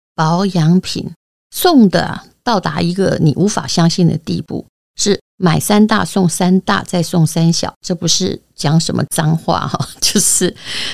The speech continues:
同样的东西啊，你如果买三瓶大瓶的，那就再送三瓶大瓶的，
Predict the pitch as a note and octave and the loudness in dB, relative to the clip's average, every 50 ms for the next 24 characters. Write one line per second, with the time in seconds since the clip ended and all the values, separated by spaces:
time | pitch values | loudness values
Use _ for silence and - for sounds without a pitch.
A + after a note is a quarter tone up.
0 | - _ - - D#3+ G3+ A3+ B3 A#3+ G#3 F3 E3 F3+ E3 E3+ E3 - - D#3+ E3 | -12 _ 0 4 6 6 8 8 6 6 4 4 4 4 4 4 2 0 -2 -2
1 | F3 E3 - - - D#3 D3 D3+ E3+ F3 F3 F3 D3+ C#3 C#3+ C#3 - - - D#3 | -4 -4 -6 -4 0 2 2 2 4 4 4 4 4 2 -2 -8 -8 -2 0 2
2 | D#3+ D#3+ E3+ D#3 - - D3 D3+ D#3 - F3 D#3 D3 D3 - - - - D#3 D#3 | 4 4 2 2 0 -2 -2 -2 -2 -2 -4 -4 -4 -6 -8 -8 -8 -4 -4 -4
3 | E3+ - - - _ _ _ _ _ _ - E3+ F3+ - - A#3+ G#3+ F#3+ - A#3+ | -4 -6 -8 -12 _ _ _ _ _ _ -6 -4 -2 0 2 2 2 2 2 2
4 | A3 G3+ - - G#3 F#3+ F3 - - C#4 C#4 D4+ E4+ - F3+ D#3+ D#3+ - B3+ A#3+ | 0 2 2 2 2 2 2 2 0 0 0 0 2 2 2 2 2 2 -2 -4
5 | - - - - D#3+ - | -2 -2 -2 -2 -2 -2